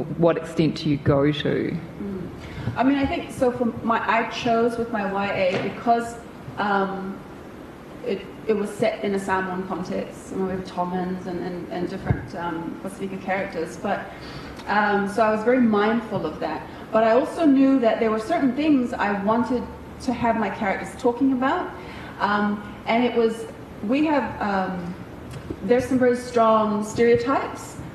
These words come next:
Speaker 2: uh, I guess, a-, across all cultures, and one of them that I wanted to take on was the, the, the idea that men have these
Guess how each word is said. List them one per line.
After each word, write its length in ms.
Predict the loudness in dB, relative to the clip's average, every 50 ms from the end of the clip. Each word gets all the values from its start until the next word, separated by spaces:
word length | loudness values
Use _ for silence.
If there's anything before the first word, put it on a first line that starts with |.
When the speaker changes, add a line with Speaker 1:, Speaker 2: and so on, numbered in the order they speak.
| -2
Speaker 2:
uh, 60 | 0 0
I 180 | 0 0 0
guess, 160 | -2 -4 -4
a-, 240 | -4 -2 -2 -2 -4
across 320 | -4 -4 -2 -2 -2 -2 0
all 160 | 2 2 2
cultures, 540 | 2 2 0 0 0 -2 -2 -2 0 0 2
and 160 | 2 2 2
one 160 | 2 2 4
of 80 | 4 2
them 160 | 2 2 0
that 80 | 0
I 100 | 0 2
wanted 260 | 2 2 2 2 0 -2
to 80 | -4 -6
take 280 | -4 -2 -4 -2 0 2
on 320 | 2 4 4 2 2 0 -2 -6 -10 -12 -8 0
was 220 | 4 4 4 4 2 0
the, 140 | 0 0 2
the, 260 | 2 2 0 2 2 2
the 100 | 4 4
idea 440 | 4 4 2 2 4 4 4 4 4
that 500 | 2 2 0 0 -4 -6 -12 -6 0 2
men 440 | 4 6 6 6 6 6 6 4
have 200 | 4 2 0 0
these 280 | 0 0 -2 -2 -4